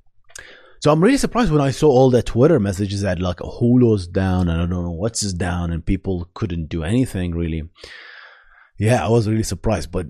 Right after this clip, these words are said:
from what they described, it's not really that bad. Well, we're gonna continue. Continue reading. Let's, let's see. This congestion immediately impacted the availability of real-time monitoring data of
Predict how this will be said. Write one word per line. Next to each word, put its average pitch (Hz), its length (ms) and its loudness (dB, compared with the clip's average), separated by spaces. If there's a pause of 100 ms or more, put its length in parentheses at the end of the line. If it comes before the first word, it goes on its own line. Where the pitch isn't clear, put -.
(160)
from 120 240 0
what 104 300 0
they 117 180 6
described, 156 560 2
it's 95 100 -4
not 123 200 4
really 123 560 6
that 92 400 0
bad. 78 420 -4 (1200)
Well, 202 220 4
we're 185 140 -2
gonna 175 140 4
continue. 160 500 2 (240)
Continue 139 320 4
reading. 82 320 0
Let's, 117 200 -2
let's 120 180 -2
see. 87 180 -2 (160)
This 185 180 0
congestion 202 420 2
immediately 190 500 4
impacted 151 500 0
the 113 240 4
availability 110 640 4
of 101 180 2
real-time 143 460 4
monitoring 127 580 2
data 107 380 4
of 92 260 2